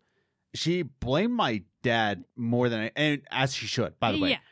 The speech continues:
Speaker 1: She, I'm not saying, like, "Oh, my bo-, my mom blamed my," uh, no, my dad let me watch Jurassic Park while I was potty training. So when
Speaker 2: Yeah.
Speaker 1: I saw the toilet scene and, like, the T-Rex just, like, ripping the toilet up, and I was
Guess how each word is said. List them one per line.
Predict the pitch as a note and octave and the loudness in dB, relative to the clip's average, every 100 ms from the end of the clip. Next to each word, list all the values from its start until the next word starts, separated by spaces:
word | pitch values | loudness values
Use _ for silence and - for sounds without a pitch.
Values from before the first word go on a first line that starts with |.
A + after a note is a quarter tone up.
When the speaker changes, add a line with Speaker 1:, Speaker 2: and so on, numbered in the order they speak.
| _ | _
Speaker 1:
She, | - F3 E3+ - | -2 -2 0 -2
I'm | C#3 | 0
not | E3 D3+ | 2 2
saying, | D#3+ | 2
like, | C#3+ C3 - | 2 0 2
"Oh, | D3 | 2
my | B2 A#2 | 2 0
bo-, | C#3+ - | 0 -2
my | C3+ | 0
mom | B2+ D#3 | 2 2
blamed | C3 A2+ | 2 2
my," | A2 | 2
uh, | G2 A2 A#2+ | 0 -4 -2
no, | B2+ B2 G#2 | 0 0 2
my | C3 | 0
dad | C3 F3 D#3 | 2 0 0
let | D3+ | 0
me | C3 | 2
watch | A2 A2+ - | 2 0 0
Jurassic | A#2+ A2+ A#2 | -2 -2 -2
Park | - - G#2+ C3 - _ _ _ | -8 -2 0 -2 -6 _ _ _
while | - G2+ C3 C#3+ | -12 -2 0 2
I | C#3+ | 4
was | C3 C3 | 2 0
potty | - C3+ B2 | 0 2 2
training. | A2 G#2+ F2 D2+ C2 _ _ _ | 0 -6 -8 -10 -18 _ _ _
So | - | 0
when | C#3+ | 2
Speaker 2:
Yeah. | C#3+ | 2
Speaker 1:
I | |
saw | C3+ D#3+ | 2 4
the | C#3+ | 2
toilet | - E3+ F#3 E3 B2 | 0 0 2 2 0
scene | - B2 G#2 G2 F#2+ _ _ _ _ _ _ _ | -2 -2 0 -2 -4 _ _ _ _ _ _ _
and, | C#3+ C#3+ | -2 2
like, | C3+ C3+ | 2 2
the | C3+ | 0
T-Rex | B2+ E3 D3+ C#3+ B2+ | -2 0 2 2 0
just, | C3 D3 | -4 -2
like, | B2 G2+ | -2 -2
ripping | G#2+ C#3+ C3 C#3+ | -4 -2 2 2
the | B2 | 2
toilet | - B2+ A#2+ C3 G2+ | 0 -4 0 0 2
up, | G2+ C3+ - - - _ _ | 2 0 -2 -20 -20 _ _
and | C#3+ D3 | -2 0
I | C3 | 2
was | C3+ B2 - | 0 0 -6